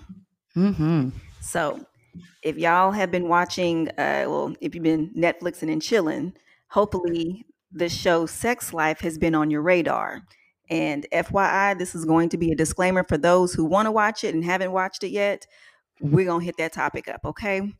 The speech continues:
Speaker 2: And we plan to, uh, piggyback off of the Cheaters episode that we previously did
Speaker 1: Mm-hmm.
Speaker 2: because,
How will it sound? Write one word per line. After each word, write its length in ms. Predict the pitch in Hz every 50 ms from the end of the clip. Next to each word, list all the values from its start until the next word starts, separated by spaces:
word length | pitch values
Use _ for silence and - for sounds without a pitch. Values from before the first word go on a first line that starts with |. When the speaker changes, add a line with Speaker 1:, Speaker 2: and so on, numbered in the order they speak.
| _ _ _ _ _ - - _ _ _ -
Speaker 2:
And 640 | 208 247 277 254 226 214 214 208 214 214 202 - - _ _ _
we 360 | 170 160 175 185 180 185 185
plan 560 | 180 - - 233 214 220 214 214 208 208 208
to, 280 | - - 208 196 185 -
uh, 420 | - 160 165 156 147 143 143 - - - _ _ -
piggyback 520 | - 262 262 247 202 180 180 175 180 180 - -
off 220 | 143 165 - -
of 100 | 170 151
the 80 | 156 156
Cheaters 500 | 151 - - - 311 349 339 269 277 - -
episode 720 | 165 156 - 156 156 - - 147 143 143 151 165 190 196 -
that 160 | 156 151 151
we 80 | 165
previously 520 | 151 - - 175 156 156 151 - 160 156 151
did 320 | 139 156 151 151 165 170
Speaker 1:
Mm-hmm. 40 | -
Speaker 2:
because, 580 | - 170 - - 185 156 151 156 151 147 151 -